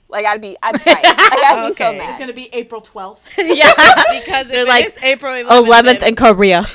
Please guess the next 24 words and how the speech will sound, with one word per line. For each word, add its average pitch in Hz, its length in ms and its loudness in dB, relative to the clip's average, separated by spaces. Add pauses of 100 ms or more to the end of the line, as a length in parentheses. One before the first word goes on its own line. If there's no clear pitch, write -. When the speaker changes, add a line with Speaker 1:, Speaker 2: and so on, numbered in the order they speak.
(120)
Speaker 2:
<laughs> - 220 -20
Speaker 3:
we're 466 120 0
gonna 381 220 -6
have 240 140 -10
to 226 160 -12 (100)
play 214 280 -12
that 196 200 -12
in 196 60 -20
the 180 80 -16
lotto, 175 400 -14
'cause 165 240 -20
damn. 165 420 -18 (240)
Speaker 1:
Which 240 220 -14
is 247 120 -10
why 233 280 -8
Speaker 3:
Y'all 202 80 -6
are - 20 -6 (120)
Speaker 1:
everyone's 180 180 -10
Speaker 3:
good. 190 140 -10
Speaker 1:
excited, 226 360 -10
'cause 214 60 -20
they 208 140 -16
think 220 340 -16
that 190 380 -10